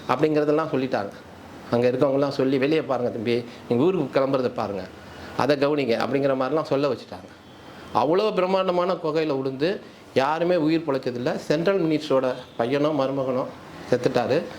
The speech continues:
"ஒரு எலும்பு துண்டை எடுத்து கொடுங்க, அதுக்கு நான் வந்து பதினஞ்சு லட்ச ரூபா தரேங்கிற" வரைக்கும் பேசுனாங்க. யாருமே வந்து இறங்கல. "தம்பி,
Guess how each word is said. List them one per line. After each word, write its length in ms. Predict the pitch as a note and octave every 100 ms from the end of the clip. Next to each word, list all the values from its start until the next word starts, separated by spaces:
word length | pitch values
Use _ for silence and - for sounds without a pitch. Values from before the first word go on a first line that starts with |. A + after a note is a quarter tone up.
| - -
"ஒரு 180 | C#3 C#3
எலும்பு 280 | F3 A3+ A3
துண்டை 240 | F#3 D#3
எடுத்து 200 | C#3+ C#3
கொடுங்க, 300 | B2+ A2 F#2+ - - - - - - - -
அதுக்கு 320 | C#3+ E3+ F3
நான் 180 | E3+ D#3
வந்து 200 | D#3 E3+
பதினஞ்சு 480 | D3+ D#3+ F3 D3+ C#3
லட்ச 80 | F3
ரூபா 240 | D#3+ D3+
தரேங்கிற" 260 | D3 D3 C#3
வரைக்கும் 400 | C3 D3 D3 C3
பேசுனாங்க. 300 | B2 G#2+ - - -
யாருமே 440 | C3+ D#3+ F#3+ G3+
வந்து 240 | F#3 D#3+ C#3+
இறங்கல. 260 | C3 A#2+
"தம்பி, 280 | A2+ F#2+ F2+